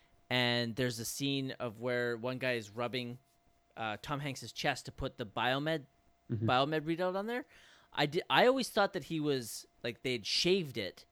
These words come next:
Speaker 1: and that he was rubbing it with, like, like, alcohol,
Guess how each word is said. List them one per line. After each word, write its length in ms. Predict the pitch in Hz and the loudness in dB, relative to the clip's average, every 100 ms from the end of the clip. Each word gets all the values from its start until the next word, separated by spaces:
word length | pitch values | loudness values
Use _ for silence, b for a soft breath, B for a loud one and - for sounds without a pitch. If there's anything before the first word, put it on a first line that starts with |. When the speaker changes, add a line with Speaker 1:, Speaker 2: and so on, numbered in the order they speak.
| _ _ _ _ _ _ - | _ _ _ _ _ _ -4
Speaker 1:
and 160 | 147 143 | 0 2
that 140 | 131 | 2
he 100 | 143 | 0
was 200 | 135 117 | -4 -2
rubbing 300 | 135 135 147 | 0 2 0
it 160 | 139 101 | -2 -2
with, 180 | 120 117 | -6 -2
like, 360 | 110 98 - _ | -4 -4 -12 _
like, 160 | 110 - | -8 -2
alcohol, 560 | 120 147 151 156 240 | 0 2 2 0 -2